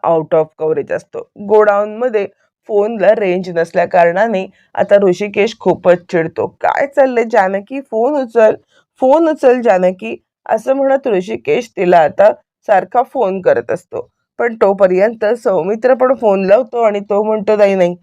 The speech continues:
वहिनीच्या काहीतरी जीवाला धोका नसेल ना?" यावर ते ऋषिकेश म्हणतो, "एक करायला जावं तर एक काहीतरी. आता जानकीला काय गरज होती तिकडे जाण्याची? घरात बसायचं ना."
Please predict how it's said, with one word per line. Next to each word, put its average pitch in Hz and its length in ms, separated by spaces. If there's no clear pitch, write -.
वहिनीच्या 226 560
काहीतरी 240 480
जीवाला 226 400
धोका 233 420
नसेल 285 360
ना?" 208 140
यावर 269 360
ते 311 160
ऋषिकेश 233 580
म्हणतो, 269 320
"एक 302 340
करायला 240 380
जावं 262 320
तर 277 60
एक 226 180
काहीतरी. 170 420
आता 226 280
जानकीला 240 600
काय - 360
गरज 254 320
होती 226 160
तिकडे 202 260
जाण्याची? 180 500
घरात 233 280
बसायचं 233 680
ना." 185 160